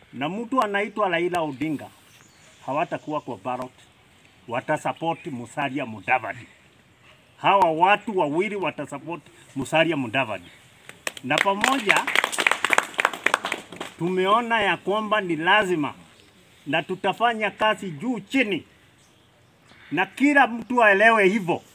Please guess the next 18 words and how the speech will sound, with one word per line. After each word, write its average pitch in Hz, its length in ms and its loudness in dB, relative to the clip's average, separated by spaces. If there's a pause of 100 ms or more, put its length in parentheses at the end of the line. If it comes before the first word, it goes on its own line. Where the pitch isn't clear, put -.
(440)
ya 139 140 -2
kufanya 190 560 -2
Musalia 165 480 -4
Mudavadi 127 520 -6
president 139 680 -8
twenty 120 320 -12
twenty-two. 92 520 -20 (1080)
Kwa 110 120 -6
hayo 180 220 2
machache, 170 500 -6
ndugu 127 300 -16
zanguni, 139 460 -8 (1300)
nimeshukuru 135 1600 -4
sana 175 320 0
ofisi 170 360 -6
ya 147 80 -2
Musalia 165 460 -4
Mudavadi, 175 640 -4